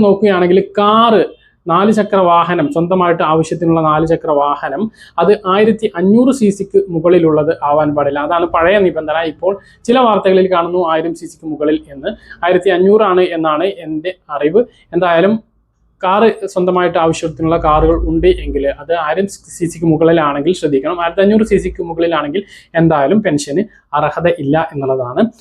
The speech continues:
അതോടൊപ്പം തന്നെ എ സി ഉൾപ്പെടെയുള്ള ആധുനിക സൗകര്യങ്ങളുള്ള വീടുകളിൽ താമസിക്കുന്ന, അത് ചെറിയ വീടാണെങ്കിൽ പോലും ആധുനിക സൗകര്യങ്ങൾ ഉള്ള വീടുകളാണ് എങ്കിൽ അത് ആഡംബരമായിട്ട് കണക്കാക്കും. അവർക്കും ഈ ക്ഷേമ പെൻഷന്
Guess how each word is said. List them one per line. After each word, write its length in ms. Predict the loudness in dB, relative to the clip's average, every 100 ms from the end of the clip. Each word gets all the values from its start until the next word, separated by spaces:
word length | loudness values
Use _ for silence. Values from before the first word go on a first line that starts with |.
| -20 _
അതോടൊപ്പം 360 | 0 2 2 2
തന്നെ 160 | 2 0 0 2
എ 80 | 2
സി 240 | 0 -6 -12 _ -4
ഉൾപ്പെടെയുള്ള 500 | -2 2 2 4 2 -2 -12 _ -2
ആധുനിക 480 | 2 4 4 4 0 -2 0
സൗകര്യങ്ങളുള്ള 680 | 2 2 2 2 2 0
വീടുകളിൽ 460 | 0 0 2 2 0
താമസിക്കുന്ന, 480 | -2 -4 -6 -14 -10 -8
അത് 60 | -2
ചെറിയ 220 | 2 2
വീടാണെങ്കിൽ 520 | 4 4 2 -2 -6 -10
പോലും 300 | -10 -12 -16 _ -6 0
ആധുനിക 440 | 2 2 2 0 0
സൗകര്യങ്ങൾ 420 | 2 4 4 2 2 4
ഉള്ള 200 | 4 4 0
വീടുകളാണ് 540 | -2 0 0 -2 -2 -6 -8
എങ്കിൽ 180 | -10 -6 -4
അത് 240 | -2 -2 -2 0
ആഡംബരമായിട്ട് 1120 | 0 2 2 -2 -8 _ _ _ -2 0 0 -4
കണക്കാക്കും. 460 | -4 -2 0 0 -2 -6 -6 0
അവർക്കും 380 | 2 2 0 -2
ഈ 40 | -4
ക്ഷേമ 360 | -2 -2 0 0
പെൻഷന് 340 | -2 0 -2